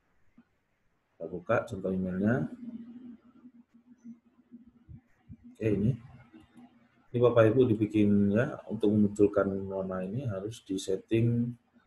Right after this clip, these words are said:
tabel dulu, ya. Setting tabel dulu. Yang kayak begini. Nah, tombol tabel. Ah, ini maaf, yang ini.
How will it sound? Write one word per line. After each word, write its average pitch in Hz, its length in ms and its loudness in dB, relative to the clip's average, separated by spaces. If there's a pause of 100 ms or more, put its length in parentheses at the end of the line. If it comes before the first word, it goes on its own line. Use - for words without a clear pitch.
(140)
tabel 92 400 0
dulu, 92 240 4
ya. 107 160 -2 (320)
Setting 92 400 -4
tabel 87 320 -2
dulu. 101 480 4 (720)
Yang 92 160 -12
kayak 73 160 -6
begini. 92 280 -4 (1400)
Nah, - 240 -14
tombol - 240 -14
tabel. - 240 -20 (400)
Ah, 92 160 -4
ini 85 160 -6
maaf, 82 160 -12 (160)
yang 87 160 -8
ini. 95 160 -6